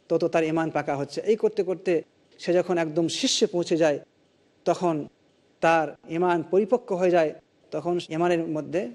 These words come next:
যে স্বাদ সেটা সে পেয়ে যায়। কিন্তু এই স্বাদের পরিলক্ষণ হচ্ছে, বাহ্যিক বহিঃপ্রকাশ হচ্ছে আল্লাহ রাসূল সাল্লাল্লাহু আলাইহি ওয়াসাল্লাম যেটা বলেছেন ওইটাই। ওই জিনিসগুলো দেখা দিলে জানতে হবে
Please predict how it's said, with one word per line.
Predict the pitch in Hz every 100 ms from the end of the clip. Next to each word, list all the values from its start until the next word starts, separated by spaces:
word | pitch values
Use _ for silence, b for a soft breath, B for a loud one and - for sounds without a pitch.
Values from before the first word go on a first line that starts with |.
| - _ -
যে | 147
স্বাদ | - - 190
সেটা | - 147 143
সে | 147
পেয়ে | 143 131
যায়। | 127 120 -
কিন্তু | - 294 - 135 - _ _ _ _ _ _ _ _
এই | 202 254
স্বাদের | - - 190 233
পরিলক্ষণ | - 202 214 226 240 220
হচ্ছে, | 226 - 226 233 - _ _
বাহ্যিক | 139 156 202 165 233 160
বহিঃপ্রকাশ | 170 214 214 214 226 226
হচ্ছে | 214 - 226 _ -
আল্লাহ | 226 254
রাসূল | 208 208
সাল্লাল্লাহু | 185 180 175
আলাইহি | 170
ওয়াসাল্লাম | 160 165 156
যেটা | 151
বলেছেন | 156 175 240
ওইটাই। | 247 240 240 131 - _ _ _
ওই | - 185
জিনিসগুলো | 180 208 190 190
দেখা | 180 170 196
দিলে | 196 196
জানতে | 170 160 170
হবে | 170 175